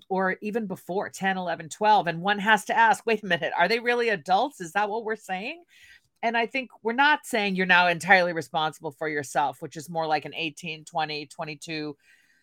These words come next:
twenty-five, twenty-nine kind of thing. Um, but we are saying, "Hey, we're signaling that stuff is changing and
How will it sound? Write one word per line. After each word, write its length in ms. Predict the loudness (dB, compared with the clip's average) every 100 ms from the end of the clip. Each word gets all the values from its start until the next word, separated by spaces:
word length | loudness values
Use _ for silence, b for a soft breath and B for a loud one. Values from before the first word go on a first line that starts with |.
| b
twenty-five, 680 | 0 2 4 4 6 6 6
twenty-nine 600 | 0 -6 -2 0 0 -2
kind 240 | -6 -6
of 100 | -6
thing. 420 | -8 -8 -8 -12 -14 -4
Um, 280 | -2 -2 -2
but 180 | -2 0
we 140 | 0
are 220 | 0 0
saying, 380 | -4 -6 -4 -4
"Hey, 280 | -2 -2 0
we're 120 | -4
signaling 720 | -6 -6 -6 -6 -6 -8 -8 -2
that 200 | -4 -4
stuff 380 | -4 -2 -2
is 160 | -4 -8
changing 760 | -8 -6 -4 -4 -6 -8 -10 -8
and 360 | -4 -2 -4